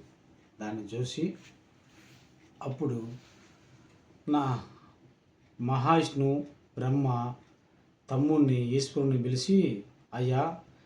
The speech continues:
నీకు మూడో నేత్రం ఉంది, కనుక ఆ విషం గన కింద పడితే నరులు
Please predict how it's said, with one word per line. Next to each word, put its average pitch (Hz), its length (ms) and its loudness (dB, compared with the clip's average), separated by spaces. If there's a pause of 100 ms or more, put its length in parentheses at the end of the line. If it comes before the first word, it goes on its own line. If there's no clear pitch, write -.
(160)
నీకు 135 260 2
మూడో 147 320 4
నేత్రం 147 420 4
ఉంది, 107 320 -2 (240)
కనుక 151 280 0 (840)
ఆ 131 100 6
విషం 190 500 8
గన 175 80 6
కింద 151 260 2
పడితే 131 760 2 (380)
నరులు 143 680 6